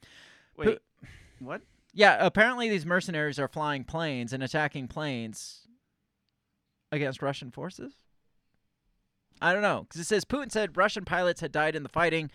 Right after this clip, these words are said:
Speaker 2: Prigozhin previously said thirty Wagner fighters had been killed. So maybe, maybe the pilots were shooting down on the ground and the
Speaker 1: Huh.
Speaker 2: Wagner group was shooting back. I,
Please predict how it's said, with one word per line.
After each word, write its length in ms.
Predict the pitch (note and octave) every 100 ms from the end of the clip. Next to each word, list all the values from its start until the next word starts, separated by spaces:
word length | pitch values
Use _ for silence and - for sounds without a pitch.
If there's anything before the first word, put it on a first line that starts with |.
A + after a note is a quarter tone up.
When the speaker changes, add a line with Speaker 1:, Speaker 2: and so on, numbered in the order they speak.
| - _ -
Speaker 2:
Prigozhin 480 | A3 A#3 A3 G#3 E3
previously 600 | - G3+ F#3+ F#3 F#3 E3+
said 260 | F3+ D#3 _
thirty 380 | F#3 A#3 B3 A#3
Wagner 480 | F3 E3+ F3+ E3+ D#3
fighters 480 | C#3 C3 C3+ C3 C#3
had 160 | B2
been 160 | C3+ A#2+
killed. 360 | - D#3 -
So 280 | - D#3+ C3+ _ - _
maybe, 400 | D3+ F#3 F3+ D3+ _ -
maybe 180 | F#3+ A#3
the 100 | F#3+
pilots 380 | - F#3+ F#3 D#3+
were 100 | D3
shooting 320 | F3 D#3+ D3
down 220 | C#3+ C#3+
on 60 | C3
the 60 |
ground 340 | B2+ C#3 C#3 C#3
and 160 | A#2+
the 180 | A#2 A#2 _ _ _ _ _ _ _ _ _
Speaker 1:
Huh. 200 | - E3+
Speaker 2:
Wagner 340 | D3 D#3 D3+ B2+
group 200 | C3+ B2+
was 100 | -
shooting 300 | C#3+ C3 A#2+
back. 260 | A#2+ A2+
I, 340 | B2 - C#3+